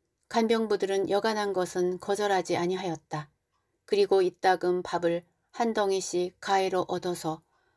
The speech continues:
만날 듯한 것을 젓가락으로 휘저어서 골라 먹고, 그리고 남은 찌꺼기를 행주에다가 싸고 소금을 치고, 그러고는 그것을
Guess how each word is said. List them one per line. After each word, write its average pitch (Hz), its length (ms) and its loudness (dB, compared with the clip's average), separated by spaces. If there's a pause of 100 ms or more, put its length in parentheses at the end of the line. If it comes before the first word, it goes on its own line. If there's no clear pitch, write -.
(380)
만날 226 400 4
듯한 196 420 -4
것을 180 400 -2
젓가락으로 185 720 0
휘저어서 175 640 -2
골라 185 320 2
먹고, 156 460 -4 (580)
그리고 202 360 6
남은 190 380 4
찌꺼기를 185 640 -2 (320)
행주에다가 202 720 2
싸고 170 480 -4 (320)
소금을 214 460 0
치고, 165 420 -4 (320)
그러고는 208 540 2
그것을 180 560 -2